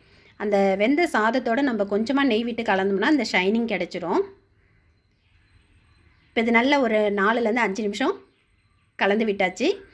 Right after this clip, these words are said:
இப்ப இது கூட ஒரு கால் ஸ்பூன் அளவுக்கு உப்பு சேர்த்துக்கலாம், அரை ஸ்பூன் ஏலக்காய் தூள். உங்களுக்கு அந்த கோயில்ல கிடைக்கக்கூடிய சக்கரை சாதத்துல ஒரு நல்ல ஒரு ஃப்ளேவர் இருக்கும். அதுக்கு பார்த்தீங்கன்னா, பச்சை கற்பூரம்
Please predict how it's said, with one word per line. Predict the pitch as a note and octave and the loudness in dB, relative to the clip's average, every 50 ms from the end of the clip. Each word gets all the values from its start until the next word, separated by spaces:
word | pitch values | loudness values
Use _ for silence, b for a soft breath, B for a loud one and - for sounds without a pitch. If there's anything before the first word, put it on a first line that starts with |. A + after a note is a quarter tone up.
| B B B B B B | B B B B B B
இப்ப | B C4+ C4+ - G4 | B -8 2 2 4
இது | F4 A#3+ B3 | 4 4 2
கூட | A3+ A3 A#3 B3 | 0 0 0 0
ஒரு | A#3 G#3 | 0 0
கால் | - A3+ A3 A#3 C4 D#4 | 0 0 2 2 2 0
ஸ்பூன் | D4+ - - D4+ D4+ | -2 -2 -2 0 0
அளவுக்கு | C#4 A3+ G3 G3 G3 G3 B3+ | 2 2 0 0 -2 0 -2
உப்பு | A3 F#3+ - A3+ | -4 -4 -4 -6
சேர்த்துக்கலாம், | G#3+ G#3 F3 F3+ - E3+ F3 E3+ F3 G3+ C#4 G#4 G4+ - - _ _ _ _ _ _ _ - | -6 -6 -6 -6 -8 -8 -6 -2 0 0 0 0 -2 -4 -18 _ _ _ _ _ _ _ -2
அரை | F#3+ G3 A3+ C4 | 0 0 0 0
ஸ்பூன் | C4 - - B3 D#4+ G4 - - | -2 -6 -6 -4 -4 -4 -4 -4
ஏலக்காய் | A#3+ G3 F#3 F#3+ G3 G3 G3 F#3 F3+ F3+ | -4 0 2 2 2 2 0 -2 -4 -4
தூள். | - F#3 F3 F#3+ - _ b b b b b b b b b b b b b b b b b b | -8 -10 -10 -10 -12 _ b b b b b b b b b b b b b b b b b b
உங்களுக்கு | C#4 D4 D#4+ D#4 D#4+ C#4+ | 2 4 4 4 4 2
அந்த | C#4 C4 C4+ - | 2 2 0 0
கோயில்ல | D#4+ F#4 G#4 G#4+ F#4+ F4 C#4 | 2 2 4 4 4 4 2
கிடைக்கக்கூடிய | B3+ A#3 A3 G#3+ B3 A#3+ A#3 A#3 B3+ C4 - | 0 -2 -2 -2 -4 -6 -6 -4 -6 -4 -4
சக்கரை | A3 G3+ - B3 C4+ C4 | -4 -6 -4 -6 -4 -2
சாதத்துல | A#3+ G#3 G3 G3+ - - G3+ B3+ | -2 -2 -2 -4 -6 -4 -2 0
ஒரு | C#4+ A3+ G3 G#3 E4+ G4 - - _ | 0 2 2 0 0 -2 -4 -12 _
நல்ல | - - E4+ G4 C4 C4 | -8 -4 -2 0 0 2
ஒரு | A#3 G3+ G3 | 0 0 -2
ஃப்ளேவர் | - G3+ F#3+ F#3+ G#3 A3+ A3 G3 | -2 -2 0 0 0 0 0 -2
இருக்கும். | F3+ E3+ - A3 A3+ | -2 -6 -2 0 0
அதுக்கு | G#3 F#3+ G3+ G3 G3+ | 0 0 0 -2 -4
பார்த்தீங்கன்னா, | G3 G3 F3+ E3+ - F3 G3+ C#4+ D#4+ - | 0 0 -2 -2 -2 -2 -2 -2 -4 -2
பச்சை | - A#3+ A#3 - - E4+ E4+ | -4 -6 -4 -2 -4 -4 0
கற்பூரம் | - A#3+ G#3 G3+ - F#3 F3 - - | 2 0 0 0 -4 -8 -8 -8 -8